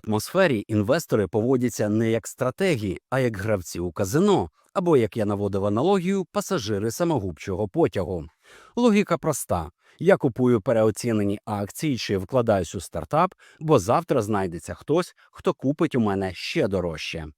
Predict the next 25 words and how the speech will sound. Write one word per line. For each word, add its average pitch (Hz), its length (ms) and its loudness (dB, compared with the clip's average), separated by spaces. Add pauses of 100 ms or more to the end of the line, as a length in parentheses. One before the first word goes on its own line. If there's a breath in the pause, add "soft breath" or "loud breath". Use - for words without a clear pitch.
(140)
Реалістичність 185 880 0
прибутків 123 560 0
в 101 60 -2
майбутньому 101 720 0
не 101 160 0
перевіряється, 101 920 0 (120)
натомість 120 560 -2
аналітику 113 640 -2
підміняють 117 680 -2
вірою 120 520 2
у - 120 -4
безмежні 117 580 0
можливості 87 560 -6
технології. 95 840 -2 (380 loud breath)
Саме 135 280 0
це - 240 2
робить 131 360 2
ринок 127 460 0
уразливим. 110 800 0 (240 soft breath)
Замість 127 400 2
економічної 135 680 0
логіки 110 540 -2
формується 117 560 0
гонка 98 380 -4
очікувань, 90 680 -2